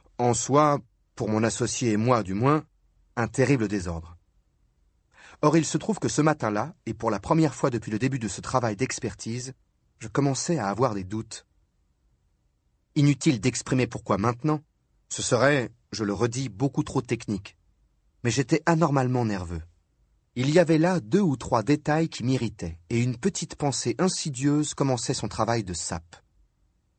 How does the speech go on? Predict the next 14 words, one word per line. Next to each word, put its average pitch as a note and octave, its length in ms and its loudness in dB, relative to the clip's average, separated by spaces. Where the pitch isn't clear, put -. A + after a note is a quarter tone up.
Exactement C3 800 0
comme B2 160 -6
avec G#2+ 200 -2
ces - 140 -4
termites B2+ 440 -2
ou G2 60 -10
ces G2 220 -6
capricornes G#2+ 640 -2
que G#2 120 -8
nous G2 140 -4
traquions A2+ 520 -6
à F#2 60 -4
longueur G#2+ 280 -2
d'expertise, G2 680 -6